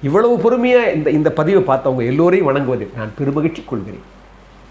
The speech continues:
அன்புள்ள மிக்கவர்களே, எல்லோரையும் வணங்குகிறேன். இந்த அற்புதமான தமிழ் தீயை வந்து ஆதரிக்கிறவங்க, பேசுறவங்க, பிளெஸ்ஸிங் கொடுக்குறவங்க நிறைய பேர். சில பேர் அவங்களால முடிந்த அந்த அன்பை பொருளுதவியா தராங்க. அவங்களெல்லாம் நான் மீண்டும் வணங்குகிறேன்.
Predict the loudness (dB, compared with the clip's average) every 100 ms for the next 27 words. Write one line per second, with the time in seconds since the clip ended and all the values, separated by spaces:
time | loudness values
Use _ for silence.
0 | -20 -20 -20 -20 -20 -20 -20 -20 _ _
1 | _ _ _ _ _ _ _ _ -4 0
2 | 4 4 2 2 0 0 -2 2 4 4
3 | 2 0 -2 -4 -6 -8 -12 -20 _ _
4 | -20 _ -6 -4 -2 0 2 2 4 2
5 | 2 0 0 2 2 2 2 2 0 0
6 | 0 -2 -2 -2 -2 -4 -2 -2 0 -2
7 | -2 -2 -4 -4 -4 -2 -2 -2 -6 -6
8 | -6 -10 -10 -4 -2 -2 -4 -8 -14 -20
9 | -20 -20 -10 0 2 4 2 2 2 2
10 | 2 2 2 2 0 -4 -8 -4 0 2
11 | 4 4 0 -2 2 4 4 4 2 0
12 | 0 0 -2 -4 -16 -18 -4 0 4 4
13 | 2 2 2 2 2 0 0 0 -2 -6